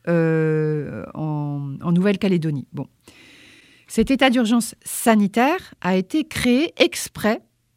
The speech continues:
au mois de mars deux mille vingt, euh, pour entrer dans une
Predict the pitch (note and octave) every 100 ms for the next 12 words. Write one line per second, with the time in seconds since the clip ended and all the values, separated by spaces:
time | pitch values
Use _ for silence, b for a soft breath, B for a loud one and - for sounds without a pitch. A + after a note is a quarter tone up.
0 | _ _ _ - F3+ F3 G#3 F#3+ F3+ A3+
1 | - - E3 E3+ D#3+ F3 D4+ - b b
2 | b b b - E3+ D#3 D3 C#3 - B3
3 | A3+ A3+ - D4+ F#4+ A3 A#3 G#3 G#3+ G3+
4 | G3 F3 E3